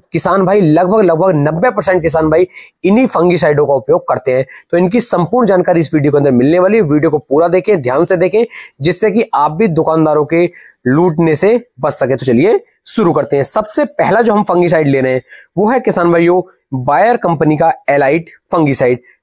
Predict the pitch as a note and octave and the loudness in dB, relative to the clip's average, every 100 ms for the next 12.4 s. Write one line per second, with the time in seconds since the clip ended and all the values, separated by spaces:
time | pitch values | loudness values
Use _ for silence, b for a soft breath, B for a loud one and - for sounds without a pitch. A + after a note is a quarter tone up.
0 | C3 B2+ D#3+ A#3 B3 B3+ C4 - D3+ G3+ | -8 -4 0 0 0 0 0 0 0 0
1 | G3+ G3+ G3+ G3 G3+ G3+ E3+ D3 D#3+ G#3+ | 0 0 0 0 2 2 0 -2 -2 0
2 | F3 A#2+ A#2+ C#3 F#3+ - E3+ F3 F3 - | -2 -2 -4 -2 -4 -2 0 0 0 -2
3 | - C#3 D#3 G3+ F#3 F#3+ F#3+ F#3 F#3 A3 | -4 0 0 -2 0 0 2 2 0 -2
4 | B B B C3+ F#3+ - - C4 C#4 - | B B B -4 -2 -2 0 0 0 0
5 | D#3+ F3+ G#3 G#3 F#3 C#3 F3 G3+ G3+ E3+ | 0 0 0 2 2 2 0 0 2 2
6 | E3+ D#3 D#3 D#3 D#3 C#3 - E3+ F3 b | 0 -2 0 2 2 0 -2 -2 -2 b
7 | b _ - B3 A3 D#3+ E3 D#3 D#3 D#3 | b _ -2 0 2 2 2 0 0 0
8 | D#3+ D#3+ b b _ - E3 E3+ A3+ G3+ | 0 -2 b b _ -2 0 2 2 2
9 | D#3+ D#3+ D3 - C3+ C3+ E3 C#3 B2 B2 | 2 0 -2 0 -2 0 0 0 0 0
10 | A#2+ G#3 A3 - A#2 B2 D3 D#3+ F#3+ G#3 | 0 0 0 0 0 2 2 2 2 0
11 | D#3+ D3 B2 D#3 G#3 - - - A3 F#3+ | 0 0 0 -2 -4 -6 -6 -2 -2 0
12 | F#3+ G3+ F#3+ A#3 | 0 0 2 0